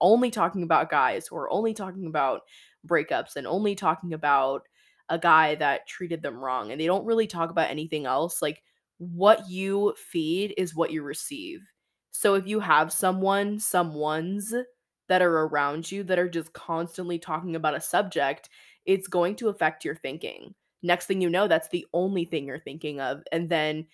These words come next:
you reflect on your life as a bad thing, being like, "Man, I've never been in a relationship," or,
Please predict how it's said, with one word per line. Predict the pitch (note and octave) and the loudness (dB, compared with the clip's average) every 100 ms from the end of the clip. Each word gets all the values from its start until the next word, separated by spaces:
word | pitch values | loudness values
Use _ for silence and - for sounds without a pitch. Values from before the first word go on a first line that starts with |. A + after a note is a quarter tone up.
| _ _ - | _ _ -8
you | F#3+ | -2
reflect | F3+ - F#3+ F#3+ | -2 0 0 0
on | E3+ | 0
your | D#3+ | 0
life | D#3 D3 D3+ - | 2 0 -2 -4
as | E3 D#3+ | -6 -4
a | |
bad | D#3+ E3+ B3+ - | 2 4 4 0
thing, | C3 D3 E3+ F#3 _ | -6 -6 -8 -10 _
being | F#3 F3 | -2 0
like, | E3 D#3+ D#3+ - | 0 -2 -4 0
"Man, | A3 E3+ | 0 2
I've | D3+ | 0
never | F3 E3+ E3+ | 0 0 -2
been | D3 | -4
in | D3 | -6
a | |
relationship," | C3 B2 B2+ - - D3+ - | -8 -8 -8 -12 -8 -8 -6
or, | D#3+ D3+ | -4 -4